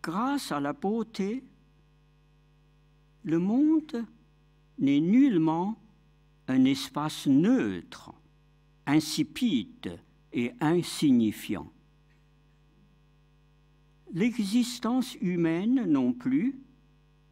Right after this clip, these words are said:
n'est nullement un séjour aveugle, sans but ni visée, fermé au devenir et à la possibilité de dépassement.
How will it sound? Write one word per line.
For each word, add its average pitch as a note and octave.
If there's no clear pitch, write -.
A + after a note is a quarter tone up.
n'est C3
nullement E3+
un C#3
séjour D3
aveugle, A2
sans E3
but -
ni D#3+
visée, C#3+
fermé G3
au C3+
devenir C#3
et C3
à A2+
la G2+
possibilité C3
de G2+
dépassement. B2